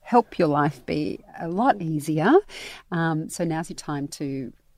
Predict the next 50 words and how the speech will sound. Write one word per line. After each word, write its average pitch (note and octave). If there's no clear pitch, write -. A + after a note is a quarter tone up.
write F3+
in D3+
if -
you D#3+
have E3
any F3
questions. G3+
There D#3
are -
a D3
number D#3+
of D3+
ways D3
you C#3
can C#3
do F3
it. -
If A#3
you're G3+
watching F3
this D#3
live D3+
via D3
Facebook, -
you D#3
can D4+
call E3+
us. C4+
It's -
one D#3
eight D3+
hundred C#3+
five C#3+
four C3
three C#3+
double C#3+
seven C#3+
two, E4
or A3
you F#3+
could -
comment F3
below D#3
the D3
video D3
and D3
write C3+
your C3+
question C#3+
there. D3